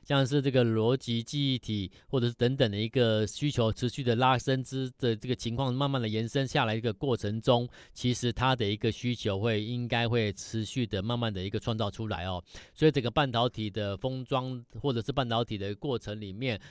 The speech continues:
我觉得你可以去留意的是在设备的一个提供的上面啊。那三五八一的博磊是之一。好，那下-，那再来另外一档标的是，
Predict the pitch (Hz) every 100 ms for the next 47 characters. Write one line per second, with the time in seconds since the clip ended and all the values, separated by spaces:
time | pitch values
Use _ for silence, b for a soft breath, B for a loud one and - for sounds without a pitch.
0 | B 107 101 117 131 123 98 123 117 113
1 | 104 113 110 98 110 113 104 - 226 120
2 | - 135 95 92 101 107 - 104 120 117
3 | 107 92 110 98 107 82 _ 90 80 107
4 | 110 98 120 107 101 110 98 95 113 98
5 | 78 107 92 127 127 156 156 _ - 90
6 | - B B - 131 - 285 220 156 196
7 | - 285 143 143 170 165 127 104 143 143
8 | - 139 120 - 143 131